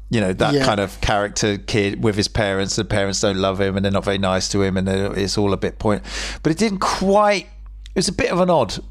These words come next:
Speaker 1: sort of thing
Speaker 2: Yeah, it
Speaker 1: all
Speaker 2: did,
Speaker 1: the way
Speaker 2: it,
Speaker 1: through
Speaker 2: they
Speaker 1: it.
Speaker 2: wasn't horrible, horrible to him, was they?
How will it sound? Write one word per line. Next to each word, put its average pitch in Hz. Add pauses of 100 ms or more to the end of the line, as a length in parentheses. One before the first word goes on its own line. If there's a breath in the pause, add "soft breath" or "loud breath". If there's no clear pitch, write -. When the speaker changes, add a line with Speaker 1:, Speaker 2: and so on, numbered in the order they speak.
(120)
Speaker 1:
sort -
of 107
thing 123
Speaker 2:
Yeah, 208
it 160
Speaker 1:
all 139
Speaker 2:
did, 226
Speaker 1:
the 127
way 120
Speaker 2:
it, 190
Speaker 1:
through 110
Speaker 2:
they 202
Speaker 1:
it. 190
Speaker 2:
wasn't 233
horrible, 156
horrible 104
to 113
him, 101
was 127
they? 95